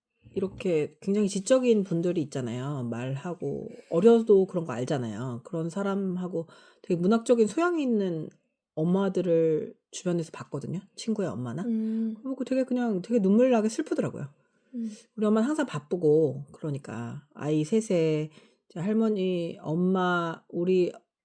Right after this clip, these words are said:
Speaker 1: 우리 엄마는 항상 바쁘신 분. 그리고
Speaker 2: 음.
Speaker 1: 엄청 요리도 잘하시고, 그러니까 생활 밀착형인 어머니셨어요. 근데 감정을 어루만지거나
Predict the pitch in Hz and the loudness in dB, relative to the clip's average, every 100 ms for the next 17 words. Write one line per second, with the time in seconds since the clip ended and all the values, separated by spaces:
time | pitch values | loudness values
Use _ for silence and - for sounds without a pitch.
0 | _ _ _ _ _ _ 196 175 143 160 | _ _ _ _ _ _ 2 2 4 0
1 | 170 254 320 _ 240 220 196 - - 185 | 0 -2 -6 _ -8 -6 -6 -8 -6 -4
2 | 180 147 113 - _ _ - 233 208 220 | -2 -4 -6 -12 _ _ -10 -8 -6 -8
3 | 220 - _ _ _ _ _ _ - 165 | -10 -12 _ _ _ _ _ _ -8 -6
4 | 180 - 185 165 151 170 180 147 127 143 | -4 -4 -2 0 2 2 -2 -4 -4 -4
5 | - - 127 135 - 139 - 311 311 277 | -6 -6 -6 -6 -8 -8 -4 -2 0 0
6 | 220 165 170 220 - 202 180 170 165 139 | 0 -2 -4 -6 -2 -2 -2 -4 -6 -6
7 | 127 143 135 127 - - 98 123 123 - | -4 -2 -4 -8 -14 -12 -10 -8 -10 -10
8 | 156 127 - 143 165 160 127 139 147 143 | -12 -10 -6 -2 -2 -2 -2 0 0 0
9 | 135 117 123 127 - 131 131 196 294 | -2 -6 -8 -10 -12 -10 -4 -4 -4